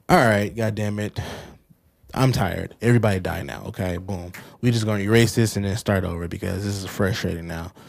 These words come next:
and whatnot. So that's what I love on both though. I lo-, and then was it The Boys has a, um, they have a, um,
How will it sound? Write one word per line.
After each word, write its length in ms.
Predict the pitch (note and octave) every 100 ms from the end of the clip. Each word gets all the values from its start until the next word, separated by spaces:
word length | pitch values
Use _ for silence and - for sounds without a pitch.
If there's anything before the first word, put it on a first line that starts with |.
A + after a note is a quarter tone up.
| - -
and 140 | E2+
whatnot. 380 | E2 E2 E2+ D#2+
So 240 | - E2+ - _ - -
that's 260 | A#2+ C3
what 240 | B2+ A#2 -
I 80 | A#2
love 240 | B2 C3 C3
on 100 | G#2
both 300 | G#2+ A2 -
though. 240 | G2+ G#2+
I 80 | G#2
lo-, 140 | G#2+
and 260 | F2 A2+ A2
then 320 | A2+ A2 G#2 - _ -
was 260 | G2 G#2
it 200 | G#2 F2 _ _ _ _ _ _ -
The 140 | G#2+
Boys 340 | G2 B2 C#3 -
has 240 | A2+ G2+
a, 160 | G2 E2+
um, 580 | G2+ G2+ F#2+ F#2 F#2+ F#2+ _ _ _ _ _ _ _ _ _ _ _ _ - _ _ _ _ _ _ _ -
they 100 | G#2+
have 180 | A#2 G#2+
a, 160 | G2+ F2+
um, 480 | G#2 G2+ G2 G2